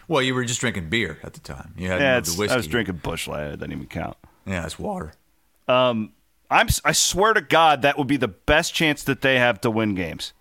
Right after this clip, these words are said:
Speaker 1: That would be a better option, uh, than they have right now.
Speaker 2: They would, they would average considerably more yards per play. They wouldn't have all the incomplete passes to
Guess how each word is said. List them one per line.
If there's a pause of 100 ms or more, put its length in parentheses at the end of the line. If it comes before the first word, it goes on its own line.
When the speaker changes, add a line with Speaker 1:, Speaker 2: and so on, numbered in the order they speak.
(160)
Speaker 1:
That
would
be
a
better
option, (320)
uh,
than
they
have
right
now.
Speaker 2:
They
would, (180)
they
would
average (320)
considerably
more
yards
per
play. (260)
They
wouldn't
have
all
the
incomplete
passes
to